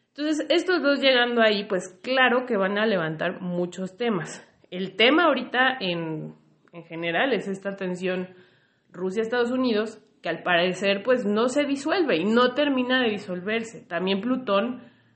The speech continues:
es el planeta del poder, ¿sí? Es el planeta que dice, "Esto yo lo controlo, esto es mío", ajá, y está en Capricornio, que es como los gobiernos,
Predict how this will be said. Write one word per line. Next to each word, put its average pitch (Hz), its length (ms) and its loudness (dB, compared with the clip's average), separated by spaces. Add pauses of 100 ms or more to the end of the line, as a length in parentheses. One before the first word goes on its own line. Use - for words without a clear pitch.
(160)
es 214 300 -4
el 202 140 -6
planeta 185 420 -4
del 160 180 0
poder, 147 440 -6 (220)
¿sí? 170 280 -14
Es 190 140 -8
el 190 120 -6
planeta 196 800 -4 (640)
que 190 140 -4
dice, 190 500 -2
"Esto 214 300 -2
yo 196 160 2
lo 180 180 4
controlo, 262 1120 6
esto 170 480 -2
es 151 160 -10
mío", 277 880 4
ajá, 220 560 -2
y 185 140 -2
está 190 500 2
en 185 140 -2
Capricornio, 247 960 -2
que 180 80 -8
es 175 100 -10
como 160 300 -12
los 151 220 -4
gobiernos, 254 840 -4